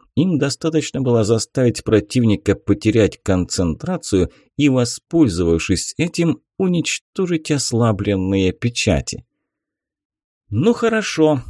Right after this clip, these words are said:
плана лучше у нас в любом случае нет". Сонг был вынужден согласиться с доводами сильнейших воинов в экипаже и обратился к мастеру Тулу, который сумел присоединиться к обсуждению в самый последний момент.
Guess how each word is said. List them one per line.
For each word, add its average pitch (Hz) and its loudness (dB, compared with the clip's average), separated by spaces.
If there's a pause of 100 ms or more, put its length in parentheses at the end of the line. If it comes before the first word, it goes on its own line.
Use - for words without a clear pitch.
(100)
плана 165 0
лучше 147 0
у 131 2
нас 123 0
в 101 -2
любом 107 2
случае 135 -2
нет". 104 4 (380)
Сонг - -4
был 80 0
вынужден 113 0
согласиться 95 -2
с 82 -2
доводами 95 2
сильнейших 85 -2
воинов 85 0
в 82 -2
экипаже - -4 (240)
и 127 2
обратился 143 0
к 123 -8
мастеру 113 -2 (100)
Тулу, 95 2 (220)
который 92 0
сумел 98 -2
присоединиться 92 -2
к - -4
обсуждению 120 -2
в - -8
самый 127 -2
последний 92 0
момент. 90 0